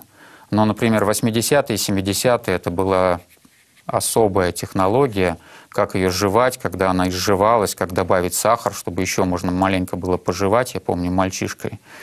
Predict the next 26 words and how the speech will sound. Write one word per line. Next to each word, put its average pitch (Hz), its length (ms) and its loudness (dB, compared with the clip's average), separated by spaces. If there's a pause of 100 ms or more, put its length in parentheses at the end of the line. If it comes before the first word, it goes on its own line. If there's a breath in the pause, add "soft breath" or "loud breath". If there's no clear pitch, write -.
(340 loud breath)
Как 107 220 -2
привезти 107 420 2
из 92 80 0
заграничной 104 520 0
поездки 95 480 0
несколько 92 420 -2
ластиков, 110 500 2
хвалиться 98 480 0
перед 92 280 -2
другими. 92 520 -2 (400 loud breath)
Это 110 220 0
был 107 180 0
как 98 200 0
джинсы, 117 440 2
например, 98 440 -2
как - 220 -6
винил 98 440 0
из-за 95 200 -2
рубежа, 92 540 -2 (380 loud breath)
предмет 104 420 2
особого 98 400 2
спроса. 95 560 0 (420 loud breath)
«Меньше 104 360 2
говори, 127 340 2
больше 110 400 0
жуй». 90 320 -2